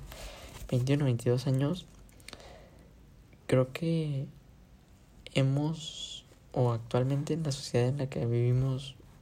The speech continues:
es un concepto que está extinto, o sea, que ya no se da y que ya no va a regresar. Existimos o habemos pocos hombres que seguimos con esa mentalidad o que seguimos siendo así. Somos muy pocos.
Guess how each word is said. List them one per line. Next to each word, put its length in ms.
es 160
un 80
concepto 480
que 240
está 240
extinto, 480
o 40
sea, 140
que 120
ya 80
no 100
se 160
da 360
y 80
que 160
ya 100
no 160
va 80
a 40
regresar. 500
Existimos 1040
o 140
habemos 480
pocos 400
hombres 320
que 60
seguimos 360
con 120
esa 160
mentalidad 460
o 120
que 80
seguimos 400
siendo 260
así. 300
Somos 240
muy 140
pocos. 460